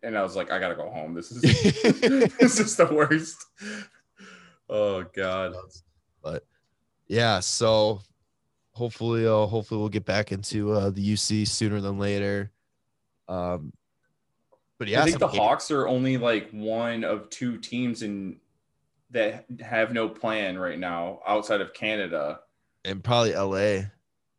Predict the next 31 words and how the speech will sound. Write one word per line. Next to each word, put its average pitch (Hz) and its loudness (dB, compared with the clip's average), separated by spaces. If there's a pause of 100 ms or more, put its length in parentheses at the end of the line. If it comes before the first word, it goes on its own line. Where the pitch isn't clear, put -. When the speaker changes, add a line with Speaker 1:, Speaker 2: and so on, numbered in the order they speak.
(100)
Speaker 2:
Uh, 98 -4
Speaker 1:
Is 113 -4
it 113 2
L 101 2
A? 95 2
Speaker 2:
California. 101 -4 (260)
Speaker 1:
I 123 4
think 180 2
Speaker 2:
Uh, 175 4
Speaker 1:
it's, - -8
I, - -14
I - -20
Speaker 2:
California 110 2
Speaker 1:
know 156 2
Speaker 2:
teams. 101 -6
Speaker 1:
Washington 156 0
was 165 2
one 151 -2
of 151 -4
the 156 -4
teams 170 -8 (500)
that 117 0
doesn't 120 -2
have 123 -4
any 123 -6
plans 123 -6
for 113 -4
fans 120 -6
at 127 -10
the 127 -6
moment, 123 -6